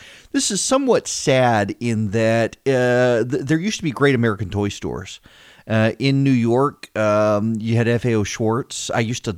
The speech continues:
love to take my kids in there when I take them to New York. You had the Toys R Us store. You, you got several Toys R Us stores here. There are no great American toy stores anymore.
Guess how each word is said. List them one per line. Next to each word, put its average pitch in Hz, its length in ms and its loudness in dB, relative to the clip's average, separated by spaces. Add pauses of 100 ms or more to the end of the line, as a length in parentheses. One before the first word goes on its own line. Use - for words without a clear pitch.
love 110 320 0
to 107 80 -8
take 123 160 -2
my 98 140 -4
kids 101 240 -6
in 98 60 -2
there 90 120 -2
when 92 120 -4
I 90 80 -4
take 95 120 -6
them 90 140 -8
to 82 40 -8
New 85 60 -8
York. 90 320 -6 (340)
You 117 140 2
had 123 140 2
the 110 80 -2
Toys 104 320 -2
R 90 160 0
Us 87 100 -6
store. 101 380 -6
You, 131 180 -4
you 131 180 -4
got 131 160 -2
several 160 220 -2
Toys 123 260 -2
R 104 120 0
Us 104 80 -6
stores 104 180 -6
here. 127 180 -4 (280)
There 165 240 4
are 160 160 6
no 185 280 2
great 151 400 2
American 127 460 0
toy 107 200 -4
stores 90 360 -6
anymore. 82 460 -8